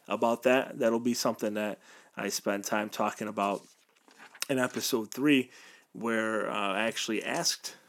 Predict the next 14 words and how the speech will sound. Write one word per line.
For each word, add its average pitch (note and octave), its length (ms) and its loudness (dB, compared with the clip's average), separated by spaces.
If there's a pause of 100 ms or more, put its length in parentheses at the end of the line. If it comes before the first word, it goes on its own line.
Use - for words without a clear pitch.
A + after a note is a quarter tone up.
(220)
athletes G#2+ 680 -4
what G#2+ 200 -6
they G#2+ 100 -2
thought, G2 340 -4
what, A2 200 -4
what A2+ 220 -2
were B2 140 0
they A#2 160 0
most A#2 320 -6
interested A2+ 540 -4
in G2 220 -6 (420)
when, G2+ 520 -6
um, F#2+ 460 -8 (200)
hiring G#2 580 -2